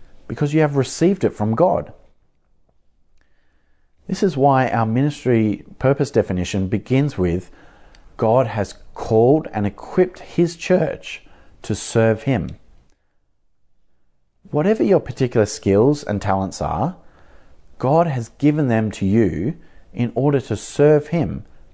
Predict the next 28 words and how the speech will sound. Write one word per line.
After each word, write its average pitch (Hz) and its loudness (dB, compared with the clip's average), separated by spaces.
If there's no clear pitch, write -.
and 110 -4
his 127 -2
church. - -6
So - -8
firstly, 196 0
this 160 0
means 127 0
that 120 2
we 113 0
can't 160 -2
take 123 -2
pride 117 2
in 107 -2
our 98 2
own 143 2
skills, 92 -4
as 95 -4
these 113 2
have 101 -2
been 98 0
given 98 2
to 95 0
us - -2
rather 98 6
than 90 -4
earned 101 2
by 87 0
ourselves. 92 -2